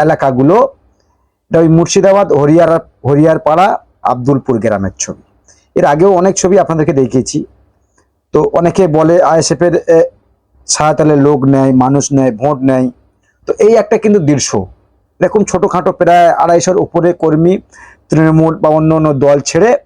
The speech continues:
তারা আইএসএফ এ, এ, জয়েন করেছে। তাদের একটাই বক্তব্য, যেটা শুনলেন আপনারা, যে, এ, শাসকের যে দুর্নীতি চলছে,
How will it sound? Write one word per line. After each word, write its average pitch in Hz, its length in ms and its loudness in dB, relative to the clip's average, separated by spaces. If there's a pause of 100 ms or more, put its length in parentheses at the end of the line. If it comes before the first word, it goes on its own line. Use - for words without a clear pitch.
(300)
তারা 143 180 -2
আইএসএফ 147 460 -2
এ, 143 80 2 (200)
এ, 143 40 2 (160)
জয়েন 135 240 0
করেছে। 107 340 -4
তাদের 139 220 -2
একটাই 143 300 -2
বক্তব্য, 156 440 -4 (800)
যেটা 127 180 0 (180)
শুনলেন 139 420 0
আপনারা, 110 380 -4 (680)
যে, 143 140 2 (200)
এ, - 60 0
শাসকের 151 500 -4
যে 135 120 0
দুর্নীতি 175 500 2
চলছে, 151 420 0